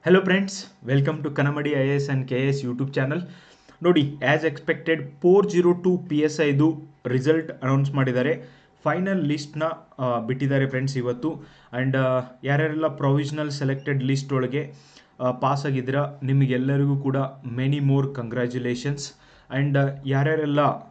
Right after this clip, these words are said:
ಆ, ಎಕ್ಸ್‌ಪೆಕ್ಟೆಡ್ ಮಾಡಿದ್ರಿ, ತುಂಬ ಓದಿದ್ದೀರಾ, ಹಗಲು ರಾತ್ರಿ ಓದಿದ್ದೀರಾ, yes, I know that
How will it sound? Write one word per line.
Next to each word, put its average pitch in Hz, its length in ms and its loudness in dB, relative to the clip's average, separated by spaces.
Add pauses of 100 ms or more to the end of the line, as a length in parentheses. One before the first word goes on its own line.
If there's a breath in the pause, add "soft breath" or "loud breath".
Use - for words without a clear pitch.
(140)
ಆ, 120 80 -8 (520)
ಎಕ್ಸ್‌ಪೆಕ್ಟೆಡ್ 147 680 -4
ಮಾಡಿದ್ರಿ, 135 520 2
ತುಂಬ 135 280 0
ಓದಿದ್ದೀರಾ, 127 600 2
ಹಗಲು 127 320 -2
ರಾತ್ರಿ 123 320 0
ಓದಿದ್ದೀರಾ, 123 500 0 (540 loud breath)
yes, 139 140 2 (320)
I 127 40 -2
know 139 160 0
that 143 300 -2